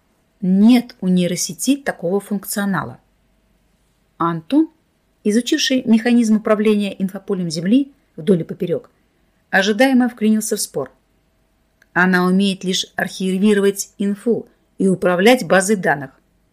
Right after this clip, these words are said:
Теперь я это точно знаю». «Ой!» Сабин картинно закатил глаза и схватился за голову. «И кто же тогда устроил на острове апокалипсис?»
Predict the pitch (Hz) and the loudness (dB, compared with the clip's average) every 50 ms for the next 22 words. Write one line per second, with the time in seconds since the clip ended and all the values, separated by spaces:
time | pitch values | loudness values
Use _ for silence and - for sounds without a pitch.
0 | _ _ _ _ - - 185 - 208 190 185 190 190 190 185 196 196 - 226 208 | _ _ _ _ -12 -10 0 0 0 2 2 2 2 2 2 0 2 4 2 2
1 | - - 156 151 151 143 139 127 - - - _ _ _ _ _ _ _ _ _ | 2 -4 -8 -8 -6 -6 -8 -8 -8 -14 -18 _ _ _ _ _ _ _ _ _
2 | _ _ _ _ _ _ _ _ _ _ _ _ _ 262 269 262 240 226 220 220 | _ _ _ _ _ _ _ _ _ _ _ _ _ 4 4 6 6 4 2 -2
3 | 226 - _ _ _ _ _ _ _ _ _ - - 247 233 190 226 214 196 220 | -6 -10 _ _ _ _ _ _ _ _ _ 0 2 2 4 4 2 0 2 0
4 | 214 214 - - 330 330 294 277 262 220 214 214 190 185 - 208 185 160 175 170 | -2 -2 -2 -4 -2 0 0 0 0 -2 -2 -4 -4 -2 0 -2 -2 0 0 -2
5 | 165 170 233 247 240 - _ _ - - - 160 160 - 180 - - 151 170 151 | 0 2 0 0 0 -4 _ _ -8 -6 -6 -6 -8 -8 -10 -10 -10 -10 -10 -8
6 | 139 135 123 - - - _ _ _ _ _ _ _ _ _ _ _ _ _ _ | -8 -8 -8 -8 -10 -16 _ _ _ _ _ _ _ _ _ _ _ _ _ _
7 | _ _ _ _ 285 269 269 - - 359 330 311 294 - 285 262 226 262 254 254 | _ _ _ _ -8 -8 -2 2 2 4 4 4 4 4 4 6 8 6 6 6
8 | 240 247 - 254 254 240 233 220 220 214 202 196 196 - 196 196 190 - - - | 4 0 0 2 4 6 6 6 4 4 2 0 -2 -4 -4 -2 -2 0 0 -2
9 | - 208 190 - 131 139 143 143 - - 269 - - | -4 -4 -8 -6 -6 -6 -6 -8 -8 -12 -12 -12 -14